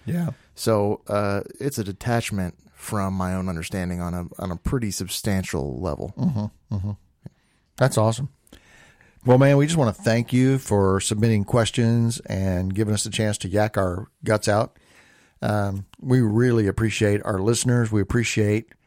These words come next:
Speaker 1: you. And, um, we got one episode left. Next week will be episode one forty-seven. And, uh, we hope you'll join us for it. Um, you
Speaker 2: Mm.
Speaker 1: can email us at info at jim and john dot com.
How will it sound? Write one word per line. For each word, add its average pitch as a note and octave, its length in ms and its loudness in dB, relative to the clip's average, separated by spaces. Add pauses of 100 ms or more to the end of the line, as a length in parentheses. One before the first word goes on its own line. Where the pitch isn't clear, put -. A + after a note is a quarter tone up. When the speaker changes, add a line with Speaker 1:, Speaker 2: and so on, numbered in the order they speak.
(140)
Speaker 1:
you. B2 420 4 (800)
And, A2+ 500 2
um, F#2+ 400 2 (140)
we B2 100 2
got G2 220 4
one A2+ 240 2
episode A#2 400 2
left. B2 340 2
Next A2 460 0
week A2+ 400 0
will A2 100 2
be G#2+ 240 0
episode G#2+ 640 2
one A2 380 0
forty-seven. A#2+ 1000 0 (880)
And, A2 400 2
uh, G2 100 4
we G2 120 2
hope C3 180 4
you'll C#3+ 100 6
join D#3+ 220 4
us A3 80 0
for - 240 -2
it. - 80 -12 (920)
Um, G#2+ 480 2
you A#2+ 120 2
Speaker 2:
Mm. - 20 0
Speaker 1:
can A2 320 0 (180)
email D3 300 4
us G3+ 240 0 (140)
at B2+ 180 0
info C3+ 320 4
at C3+ 80 0
jim C3 160 2
and B2+ 80 4
john B2+ 240 4
dot B2+ 220 2
com. C#3 340 2